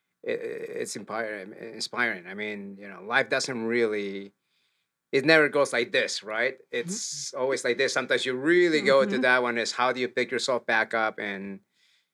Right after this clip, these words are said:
Speaker 1: it's that ability to get back up and continue the, the fight. So
Speaker 2: Mm-hmm.
Speaker 1: that, that's what inspires me.
Speaker 2: I love it. And that entrepreneurial journey, you and I know, <laughs> it's full of dips and valleys and peaks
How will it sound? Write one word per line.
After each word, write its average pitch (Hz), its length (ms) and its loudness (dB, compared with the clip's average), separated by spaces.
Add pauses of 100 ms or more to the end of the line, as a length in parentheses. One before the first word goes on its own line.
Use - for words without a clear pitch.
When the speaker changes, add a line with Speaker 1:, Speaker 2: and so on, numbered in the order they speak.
(120)
Speaker 1:
it's 113 240 -6
that 131 160 6
ability 120 500 2
to 110 160 -4
get 113 220 -2
back 110 260 -2
up 127 220 -2
and 98 340 -8
continue 110 560 -2
the, 101 260 -4
the 101 100 -4
fight. - 320 -2 (360)
So 202 80 2
Speaker 2:
Mm-hmm. 202 380 0
Speaker 1:
that, 110 200 -2
that's 117 180 -2
what 107 120 -4
inspires 110 500 -10
me. 240 80 -4
Speaker 2:
I 196 40 0
love 190 220 0
it. 294 140 -6 (140)
And 214 120 4
that 214 120 2
entrepreneurial 196 680 2
journey, 196 400 -2
you 202 160 2
and 185 100 4
I 180 120 0
know, 180 300 -2 (400)
<laughs> - 400 -12
it's - 260 2
full 214 360 4
of 180 300 2
dips 202 280 -2
and 185 140 4
valleys 180 520 4
and 190 240 2
peaks - 420 -2